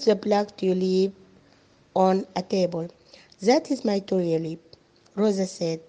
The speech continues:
"and this man was at Livingston prison. He called himself Jacob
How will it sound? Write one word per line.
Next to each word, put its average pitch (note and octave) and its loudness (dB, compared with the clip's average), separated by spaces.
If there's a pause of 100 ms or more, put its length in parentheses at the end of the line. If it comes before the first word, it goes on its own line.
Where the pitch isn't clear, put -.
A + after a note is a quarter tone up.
(640)
"and F#3+ 2 (120)
this A3 0 (400)
man G3 2 (360)
was F3 0 (100)
at E3+ -6
Livingston G3 -2 (520)
prison. F3+ 0 (680)
He G#3+ 4 (200)
called A3+ 4 (100)
himself G3+ -2 (180)
Jacob G3 -4